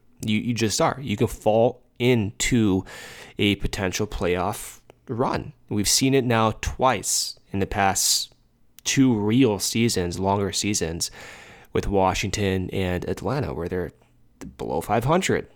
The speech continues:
around the All-Star break, after the All-Star break, and they end up going the, the complete distance. You're obligated to at least chase that while also being, you know, mindful of the future, but who's to say you can't do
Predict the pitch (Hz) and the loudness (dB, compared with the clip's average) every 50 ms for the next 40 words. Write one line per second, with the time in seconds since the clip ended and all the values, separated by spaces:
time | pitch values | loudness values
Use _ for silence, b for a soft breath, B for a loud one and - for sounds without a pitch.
0 | - - 92 87 90 95 95 101 131 156 156 - 117 90 - - 65 80 90 107 | -6 -4 -2 -2 0 0 0 2 2 2 2 2 0 0 0 -2 -4 0 2 2
1 | 127 - - 123 120 131 135 156 160 - 107 92 85 - - 67 62 - - - | 2 2 0 0 2 2 2 2 2 0 0 0 -2 -2 -4 -6 -6 -6 -8 -10
2 | - 92 87 80 76 87 85 85 92 87 - - - 90 90 90 90 90 87 87 | -8 -6 -4 -4 -2 -4 -4 -2 -2 -4 -4 -4 -4 -2 -2 0 0 -2 -4 -6
3 | - - 98 98 92 87 - - 98 - 87 - - 95 95 101 90 - 87 - | -8 -6 -4 -4 -4 -4 -4 -6 -6 -6 -6 -8 -6 -4 -2 -2 -2 -2 -4 0
4 | - 113 - - 120 135 139 151 143 123 123 113 110 107 101 107 B B B B | 0 0 2 4 4 4 4 4 2 4 4 4 6 4 4 2 B B B B
5 | B B B B - 113 107 101 98 98 92 - - - - 104 98 95 - - | B B B B 0 2 2 4 2 0 -2 -2 -2 0 2 2 2 2 2 2
6 | 107 101 104 101 95 90 - 127 131 143 147 - 170 131 120 120 - 110 104 101 | 2 2 2 4 2 2 2 2 2 2 4 4 4 2 2 4 2 2 2 4
7 | 101 101 95 95 92 92 - - - _ _ _ - - - - - - - - | 2 2 0 0 -2 -6 -8 -12 -20 _ _ _ -12 -8 -8 -8 -8 -10 -14 -14
8 | - - - - - 120 113 117 123 156 196 190 - - 131 120 117 110 90 101 | -14 -14 -14 -12 -10 -4 2 2 4 4 4 2 4 4 4 6 6 4 2 0
9 | 92 - - 160 180 190 185 - - 101 101 98 - 104 98 90 - - - - | -4 -4 -2 0 0 2 2 2 2 2 2 2 2 2 0 0 0 -6 -2 2
10 | 131 131 135 - 131 120 - 139 117 101 - - 117 107 104 107 - - 202 196 | 2 4 4 2 0 0 2 2 2 2 0 0 0 0 0 -2 -2 0 0 0
11 | 190 | 0